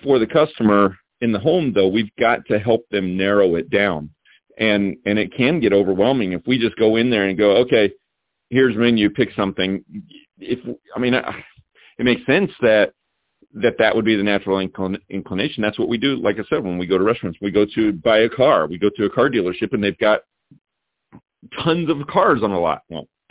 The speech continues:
assuming there's not supply issues. There's, there's tons of cars out there to choose from, and, and the best car salesman,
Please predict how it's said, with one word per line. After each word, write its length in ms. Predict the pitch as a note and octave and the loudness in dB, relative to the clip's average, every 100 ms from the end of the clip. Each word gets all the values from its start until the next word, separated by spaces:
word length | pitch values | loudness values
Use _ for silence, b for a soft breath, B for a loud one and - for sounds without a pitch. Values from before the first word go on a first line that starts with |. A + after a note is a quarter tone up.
| F2 E2 - | -16 -14 -12
assuming 360 | F2+ G#2 F2+ E2+ | -8 -6 -6 -6
there's 200 | E2 D2+ | -8 -8
not 220 | F#2 - | -8 -8
supply 280 | - D2+ A2+ | -10 -4 -2
issues. 340 | E2 C#2+ - - b b b | -2 -6 -18 -20 b b b
There's, 240 | A#2 G#2 - b b | 0 0 -8 b b
there's 160 | A#2+ A2+ - | -2 -2 0
tons 240 | D3+ C3+ | 0 2
of 100 | C#3 | 0
cars 300 | D#3+ F3+ C3 | 2 2 2
out 140 | G2 G2 | 0 2
there 120 | G#2 | -2
to 60 | |
choose 320 | G2+ E3 E3 - | -2 -4 -4 -4
from, 220 | G#2 F2+ | -4 -2
and, 180 | F#2+ F2+ _ _ - | -4 -6 _ _ -6
and 420 | A#2 G#2+ G#2 G#2+ | 0 0 0 -2
the 60 | A2 | -4
best 460 | D#2+ - B2+ A#2+ - - _ - | -4 0 0 0 -4 -20 _ -2
car 220 | D3 F#3+ - | 0 0 0
salesman, 540 | F2 E2+ F2 F2 F2 | -2 -2 -6 -8 -10